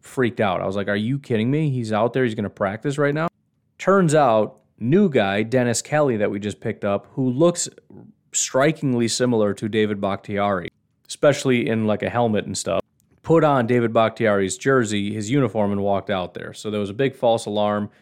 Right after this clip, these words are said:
and also Bakhtiari came out later with, uh, Dennis Kelly's jersey on. Ha ha, very funny, not funny. Anyways, the new starting offensive line for day two, Jenkins,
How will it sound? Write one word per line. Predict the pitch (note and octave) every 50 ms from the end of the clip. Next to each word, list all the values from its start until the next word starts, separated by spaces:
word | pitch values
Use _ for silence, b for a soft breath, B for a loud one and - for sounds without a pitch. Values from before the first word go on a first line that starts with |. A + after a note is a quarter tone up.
| b b b
and | - G#2+ G#2 G#2+
also | G2+ F2+ A#2 A2+ G#2+ - A#2 G#2+
Bakhtiari | G2+ A2 G#2+ G#2+ - - A2+ G#2+ G#2 G2+ G2
came | - - A2 G#2
out | G#2 G2+ -
later | - G#2+ A2 G#2+ G#2 G#2
with, | G2+ G2+ G2 F#2+ - - -
uh, | G#2 G2 F#2+
Dennis | F#2+ G#2+ G2+ G2 F#2+ -
Kelly's | - - G#2+ G2+ G2+ G2+ F#2+
jersey | - - G2 G2 F#2 G2 G2
on. | F#2+ F#2 F#2 F2+
Ha | F#2 A2 G#2+ G2+
ha, | A2 G#2 G#2
very | G2+ - G#2 G2+ G2
funny, | G2 - G2+ G2 F#2+ F#2+
not | F#2 F#2 F2 F2
funny. | - - G2 F#2 - - - _ _ _ _ _ _ _ -
Anyways, | C#3+ D3+ D3 C#3+ C3 A2+
the | B2
new | C#3 F3+ G3
starting | - - E3+ D#3 D3 C#3
offensive | C3+ C3 B2 D3 B2+ A#2+ A#2+ A#2
line | B2 A#2+ A#2+
for | A#2 - A2
day | G#2 A#2 A2+ A2+ A2
two, | - - B2 A#2 G#2+
Jenkins, | G#2 A2 A#2+ C3+ C#3 C3+ D3 C#3 C3 B2 -